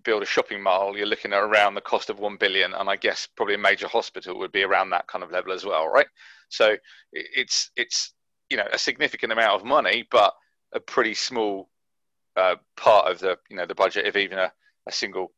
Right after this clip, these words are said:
major country, uh, like, you know, for example, the U S or China or whatever, right?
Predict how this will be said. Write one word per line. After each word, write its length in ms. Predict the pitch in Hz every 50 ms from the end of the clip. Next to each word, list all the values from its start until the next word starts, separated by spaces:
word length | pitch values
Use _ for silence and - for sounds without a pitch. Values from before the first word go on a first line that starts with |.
| _
major 320 | - 104 101 98 95 - 98
country, 480 | - - 104 92 - - 90 90 85 - _ -
uh, 260 | 85 87 87 87 82
like, 200 | 90 87 85 82 - _ _
you 100 | 104 95
know, 80 | 85
for 180 | 78 - - 95
example, 360 | 85 - 98 87 82 - 82
the 60 | 87
U 140 | 92 87 85
S 220 | 87 85 - - 82
or 80 | 78
China 320 | - - 92 87 85 85 82
or 180 | 82 82 82
whatever, 300 | 82 90 90 85 73 71
right? 180 | 73 - 135